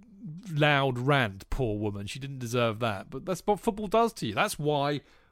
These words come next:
we love it, because we know next week we might thrash United five nil and we'll completely forget about Southampton. That's, that's, that's why we do it. Glorious unpredictability, as Marco says. He's absolutely right.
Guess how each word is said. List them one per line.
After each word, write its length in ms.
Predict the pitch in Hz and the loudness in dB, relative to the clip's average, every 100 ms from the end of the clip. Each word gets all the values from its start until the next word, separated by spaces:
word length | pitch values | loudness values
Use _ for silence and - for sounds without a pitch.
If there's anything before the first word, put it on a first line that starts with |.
| - | 2
we 160 | 165 | 4
love 280 | 170 196 151 | 6 6 6
it, 120 | 87 | 2
because 240 | - - 120 | -10 -8 -6
we 160 | 135 | -4
know 280 | 139 139 131 | 0 2 4
next 360 | 147 240 - - | 4 2 2 0
week 280 | 131 143 - - | 0 0 -4 -10
we 140 | - 160 | -4 -2
might 240 | 160 - | -2 -4
thrash 360 | - 190 175 - | 0 4 4 2
United 380 | 147 143 127 113 | 0 0 -2 -2
five 380 | - 135 127 | 2 4 4
nil 320 | 120 127 135 - - - | 2 0 0 -2 -12 -8
and 160 | 143 143 | -2 0
we'll 80 | 143 | 0
completely 380 | 147 160 170 | 0 2 2
forget 260 | - 165 180 | 2 4 4
about 300 | 120 95 - | 2 -4 -6
Southampton. 500 | - 92 92 95 110 | -8 -8 -10 -8 -6
That's, 260 | 143 - - - _ - | -6 -6 -12 -20 _ 0
that's, 280 | 175 165 | 0 0
that's 280 | - 190 185 | 4 4 4
why 200 | 180 202 | 4 4
we 100 | 208 | 4
do 180 | 202 233 | 4 4
it. 220 | 120 - | 2 0
Glorious 480 | 208 277 294 269 247 | 2 4 6 4 2
unpredictability, 960 | 240 214 196 175 151 139 143 127 - 110 | 2 2 0 0 0 -2 -2 0 -2 -6
as 80 | 101 | -4
Marco 400 | 117 107 120 101 | -4 -4 -6 -10
says. 260 | - 98 | -10 -12
He's 160 | 107 135 | -8 0
absolutely 500 | 170 - 131 104 95 | 0 0 -6 -6 -8
right. 260 | 90 95 | -10 -12